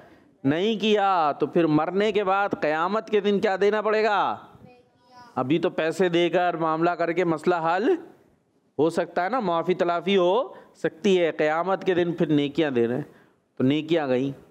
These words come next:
इतनी मेहनत से कमाई थी उधर चली गई, नेकियां कम पड़ गई,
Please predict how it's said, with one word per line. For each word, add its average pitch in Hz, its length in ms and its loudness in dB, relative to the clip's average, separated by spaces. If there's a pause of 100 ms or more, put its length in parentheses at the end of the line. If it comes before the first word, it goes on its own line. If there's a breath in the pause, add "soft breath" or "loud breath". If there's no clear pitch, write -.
(280)
इतनी - 260 -2
मेहनत 156 280 2
से 156 120 -2
कमाई 151 360 0
थी 294 360 -2 (460)
उधर 143 200 0
चली 123 340 2
गई, 120 160 2
नेकियां 156 400 2
कम 185 200 -4
पड़ 190 120 0
गई, 233 260 0